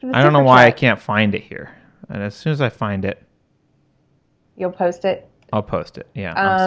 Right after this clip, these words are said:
Speaker 2: sorry. I don't know where it is.
Speaker 1: okay,
Speaker 2: Oh, here it
Speaker 1: so
Speaker 2: is.
Speaker 1: we
Speaker 2: Here it
Speaker 1: haven't
Speaker 2: is.
Speaker 1: Well, while you're pulling that up, thank you guys so much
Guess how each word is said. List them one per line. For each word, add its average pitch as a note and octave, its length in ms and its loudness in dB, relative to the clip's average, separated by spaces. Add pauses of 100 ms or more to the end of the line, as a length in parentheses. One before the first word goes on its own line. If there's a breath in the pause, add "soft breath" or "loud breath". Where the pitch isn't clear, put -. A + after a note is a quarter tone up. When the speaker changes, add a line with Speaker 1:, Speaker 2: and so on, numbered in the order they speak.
(120)
Speaker 2:
sorry. F3+ 60 -6
I G3 60 -4
don't G3 100 -8
know F#3+ 120 -10
where - 120 -14
it - 80 -14
is. - 40 2
Speaker 1:
okay, A3 200 -4
Speaker 2:
Oh, C#3 60 2
here D#3+ 160 4
it C3 80 8
Speaker 1:
so G3 180 2
Speaker 2:
is. F#3 60 -10
Speaker 1:
we A3 100 -2
Speaker 2:
Here B3+ 120 -2
it A#2 140 2
Speaker 1:
haven't - 20 -
Speaker 2:
is. G3+ 220 -6 (480)
Speaker 1:
Well, G#3 440 -2 (1040)
while G#3 200 0
you're C4 120 -4
pulling B3 300 -4
that G#3 120 -4
up, F#3+ 320 -4 (460)
thank A#3 240 -6
you D4+ 80 -6
guys F#3+ 300 -4
so A3+ 140 -6
much G#3+ 340 -8